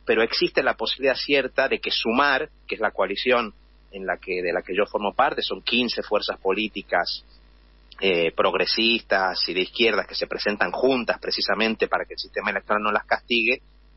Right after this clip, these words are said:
hay una posibilidad cierta de desplazar a Vox, a la ultraderecha de la tercera a la cuarta posición, y que se pueda reeditar un gobierno de coalición.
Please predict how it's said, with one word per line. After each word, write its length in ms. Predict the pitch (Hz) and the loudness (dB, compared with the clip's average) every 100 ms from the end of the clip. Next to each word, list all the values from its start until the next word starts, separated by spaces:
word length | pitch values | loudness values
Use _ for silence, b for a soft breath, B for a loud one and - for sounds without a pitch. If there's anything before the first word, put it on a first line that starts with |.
| - | 0
hay 180 | 170 185 | 0 0
una 160 | 135 | -2
posibilidad 440 | 123 - 131 135 127 | 0 -2 2 2 2
cierta 520 | 143 143 - 165 - - _ - | 2 2 2 0 -2 -12 _ -2
de 180 | 127 123 | 2 2
desplazar 680 | 131 - 147 135 - 190 139 | 2 0 2 2 2 2 4
a 60 | |
Vox, 360 | 123 139 - - | 4 2 2 -2
a 80 | 107 | 0
la 100 | 110 | 2
ultraderecha 640 | 123 117 113 120 120 107 | 2 2 4 2 2 -2
de 60 | 98 | -4
la 100 | 92 | -4
tercera 360 | 101 - 113 | -6 -2 0
a 20 | 107 | 0
la 120 | - | 0
cuarta 260 | 113 - | -2 -2
posición, 560 | - 110 117 - 139 156 - - _ _ _ | -6 -6 -4 0 0 0 -8 -20 _ _ _
y 100 | 175 | -4
que 100 | 147 | -2
se 120 | 127 131 | -2 0
pueda 240 | 147 147 | 2 2
reeditar 400 | 123 113 117 120 | 2 0 0 -2
un 100 | 107 | 0
gobierno 360 | 95 101 101 92 | -2 -2 -4 -6
de 80 | |
coalición. 460 | - 87 82 95 | -6 -6 -8 -12